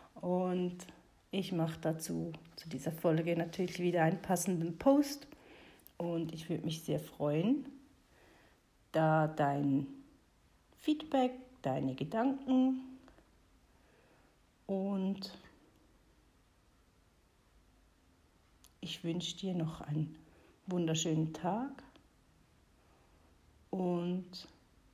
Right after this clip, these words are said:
bis zum nächsten Mal beim Seelenstern-Podcast.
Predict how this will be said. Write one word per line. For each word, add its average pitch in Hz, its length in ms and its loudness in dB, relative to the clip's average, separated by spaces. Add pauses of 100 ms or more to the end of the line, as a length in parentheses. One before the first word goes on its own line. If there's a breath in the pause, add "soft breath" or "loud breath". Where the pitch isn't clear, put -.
(1600)
bis 185 200 -2
zum 208 160 2
nächsten 175 540 2
Mal 156 400 2 (720)
beim 180 180 -2
Seelenstern-Podcast. 160 1400 -2